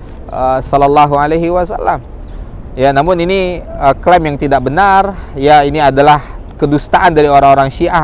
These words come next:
Ali tidak pernah sedikit pun marah, apalagi tidak suka kepada Abu Bakar. Kenapa Ali tidak baiat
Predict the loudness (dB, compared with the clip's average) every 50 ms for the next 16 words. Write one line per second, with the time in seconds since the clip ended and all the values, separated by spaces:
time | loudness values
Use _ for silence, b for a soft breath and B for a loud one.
0 | 2 2 2 0 -2 -2 0 -2 -2 -2 -2 -4 -4 -4 -4 -4 -6 -4 -4 -4
1 | -6 -2 -2 -2 -2 -2 -4 B B B B B 0 4 6 6 6 8 6 4
2 | 4 2 -4 -6 B B B B B B B B 0 0 4 4 4 6 6 4
3 | 2 0 -2 -2 0 -2 -2 -4 -4 -6 -2 2 2 2 2 2 2 2 4 4
4 | 6 6 6 6 4 0 -8 -8 -8 -8 -10 -12 -12 -2 0 0 2 4 4 2
5 | 2 4 2 4 4 4 2 -2 -6 -2 0 0 2 4 4 4 4 4 2 -2
6 | 0 0 2 2 2 2 2 4 4 4 4 2